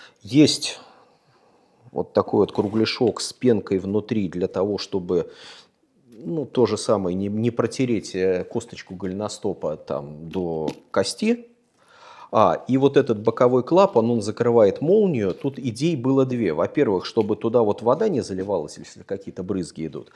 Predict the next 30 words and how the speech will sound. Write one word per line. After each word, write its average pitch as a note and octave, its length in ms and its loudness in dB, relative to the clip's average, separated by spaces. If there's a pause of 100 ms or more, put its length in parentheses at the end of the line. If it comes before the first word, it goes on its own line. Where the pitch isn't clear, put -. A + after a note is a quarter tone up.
(140)
А G#2 80 2
во-вторых, C#3 400 2
чтобы A2 260 -4
не A2 100 -2
царапать A2+ 520 2
раму G2+ 240 2
мотоцикла G2+ 600 -2
железным G2 440 -2
замком A#2+ 420 2
от - 140 -4
молнии G2 320 -4
и E3 40 -6
самой A2+ 360 -4
молнии. D#2 380 -8
То - 120 -10
есть - 160 -12
вы F#2 380 -2
молнию G#2+ 460 -2
застегнули, G#3+ 680 -2 (500)
хвостик A#2+ 440 -2
завели F3 640 -2 (100)
и D#3+ 160 -4
на A#2 180 -2
кнопку C#3+ 520 -4 (260)
застегнули. F2+ 640 -8
Всё - 220 -6
у - 20 -4
нас A#2 160 -6
зафиксировано G2+ 720 -6
красиво. - 500 -8